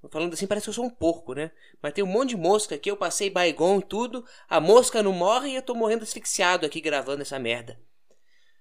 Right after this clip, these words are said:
Não sei por quê, e não morre, a mosca não morreu.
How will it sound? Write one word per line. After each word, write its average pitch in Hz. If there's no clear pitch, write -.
Não 220
sei 285
por 285
quê, -
e 285
não 381
morre, 269
a 156
mosca 233
não 262
morreu. 226